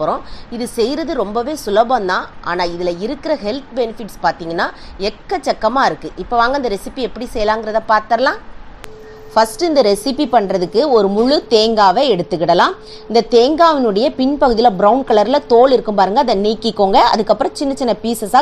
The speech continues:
கட் பண்ணிட்டு சேர்த்துக்கோங்க. அப்படி இல்லைன்னா நீங்க தேங்காவை துருவி தேங்காய் பூவா எடுத்துட்டு கூட நம்ம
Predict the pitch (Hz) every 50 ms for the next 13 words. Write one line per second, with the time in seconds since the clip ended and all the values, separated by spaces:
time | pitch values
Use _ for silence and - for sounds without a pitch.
0 | 285 - 220 196 - 202 190 202 220 254 - - 202 180 - 175 - 175 170 170
1 | 170 175 - - - - - - - - 180 - - - - 302 277 262 277 285
2 | 311 339 320 269 285 330 320 285 247 226 214 214 - - 214 214 233 254 240 285
3 | 285 247 233 208 - - - 226 247 277 277 202 202 214 294 349 - - - -
4 | - 233 226 247 277 294 285 262 254 - - 262 294 302 330 330 320 277 208 202
5 | - 202 - 240 226 240 208 185 190 196 294 370 339 277 220